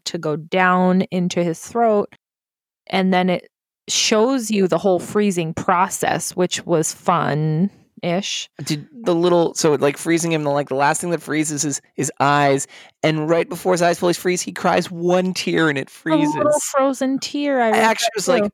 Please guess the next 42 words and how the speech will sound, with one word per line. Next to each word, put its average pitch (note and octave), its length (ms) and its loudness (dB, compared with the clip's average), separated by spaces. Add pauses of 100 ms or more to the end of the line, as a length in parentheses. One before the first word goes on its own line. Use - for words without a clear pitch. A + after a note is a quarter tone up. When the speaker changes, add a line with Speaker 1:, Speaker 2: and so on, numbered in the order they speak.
(120)
Speaker 2:
"Aw." - 680 -8
Speaker 1:
I D4+ 60 -6
know. D#4 100 0
I D4 40 2
was C#4+ 100 -2
like, D4+ 160 -2
"No, A4 260 2
don't G#4 120 2
make A4 160 -2
him F#4 100 -2
Speaker 2:
Mm, - 120 -10
Speaker 1:
cry." F#3+ 480 -2
Speaker 2:
that - 120 -2
was - 320 -4 (440)
Speaker 1:
Make E4 180 -6
me E4+ 80 -2
feel E4+ 220 0
a - 20 2
feeling B3+ 600 2
Speaker 2:
those G#3 140 0
Speaker 1:
about G3+ 200 0
him. - 160 0
Speaker 2:
feelings F#3 240 -2 (240)
for C3 160 0
a A#2+ 60 2
second. A#2 420 0 (320)
For - 160 2
a G3+ 40 0
Speaker 1:
Yeah. G3 100 0
Speaker 2:
second. - 360 -4 (300)
Speaker 1:
Yeah. E3 280 -8 (800)
Now G3 200 4
we A#3 60 4
go B3+ 100 4
back A3+ 260 0
to B3+ 100 0
the A#3+ 80 -4
party. - 480 -8 (840)
Constance G#3+ 640 0
and A#3 120 4
Lily F#3+ 300 2
change F3 840 -2